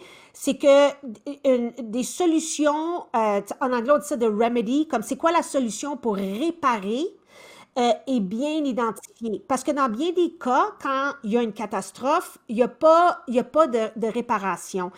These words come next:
Puis c'est là où, tu sais, les, les parties qui sont impliquées se disent, « Qu'est-ce que vous allez faire pour réparer qu'est-ce qui s'est passé ? » Fait que ce volet-là de levier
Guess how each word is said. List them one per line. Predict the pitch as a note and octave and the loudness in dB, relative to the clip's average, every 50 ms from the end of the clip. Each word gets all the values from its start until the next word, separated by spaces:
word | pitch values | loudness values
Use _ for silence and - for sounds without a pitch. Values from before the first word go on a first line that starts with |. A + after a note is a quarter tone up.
| - - - _ | -18 -20 -20 _
Puis | - - | -14 -6
c'est | - C#4 C4 | 0 2 4
là | C4 C#4+ D#4+ E4+ E4 - - - | 8 8 10 8 8 6 2 0
où, | C4+ C4+ C#4+ D#4 E4+ E4 | 0 0 2 2 2 2
tu | E4 - | 0 -2
sais, | D4 C4+ | -4 -2
les, | A#3+ A3+ G3+ - - | -2 -4 -4 -6 -6
les | B3 A#3 A3 | -4 -4 -4
parties | G#3+ - A3 G3+ - - - D#4 | -2 -2 -4 -4 -4 -6 -10 -10
qui | D4+ - | -10 -10
sont | - - A#3 A3+ A3+ A#3 | -8 -6 -6 -6 -4 -6
impliquées | A3+ G#3 G#3+ - - - D4+ D4+ | -6 -6 -8 -8 -8 -6 -6 -6
se | - A#3+ | -6 -6
disent, « | G3+ F#3 A3 A#3 - - - | -8 -6 -6 -8 -8 -8 -8
Qu'est-ce | - F4+ F4 - | -8 -8 -8 -6
que | - D#4 | -8 -8
vous | C4+ G#3 A3+ | -6 -6 -4
allez | A3+ G#3+ G#3+ G#3 | -4 -4 -4 -4
faire | G#3 - A#3 A#3 A#3+ B3 B3 - | -4 -2 -2 0 0 -2 -4 -6
pour | - A3 G#3 F#3 | -6 -4 -4 -4
réparer | F#3 F3+ F3+ A3+ C#4 C#4 C#4 - B3 A3 G3+ F#3+ F#3 A#3 B3+ B3 | -4 -6 -4 -4 -4 -4 -4 -2 -2 -2 -2 -2 -4 -6 -6 -6
qu'est-ce | - G#3 F#3 - | -6 -8 -8 -8
qui | - - | -10 -8
s'est | - G3 F#3 | -6 -6 -6
passé ? » | F#3+ - F3 E3+ E3 - - - E3+ F#3+ - _ - - - - - - - - - | -4 -4 -6 -6 -8 -10 -12 -14 -14 -16 -18 _ -20 -20 -20 -20 -20 -20 -20 -12 0
Fait | - C#4+ C#4+ | 4 4 4
que | C#4 - - | 4 2 -8
ce | - - D#4+ | -4 -2 0
volet-là | C#4+ A#3 C4+ D#4 D#4+ D#4+ D#4 F4 G4+ A4 E4+ | 0 2 2 2 4 4 2 2 2 0 2
de | C4 D4 | 4 4
levier | C4+ B3 A#3 A#3 A#3+ B3+ C#4 C#4+ C#4 A3+ G3 G3 G3+ G#3+ A#3+ C4 C#4+ D4+ E4 | 6 6 4 4 6 8 8 8 8 8 4 -2 -4 -2 0 2 2 4 4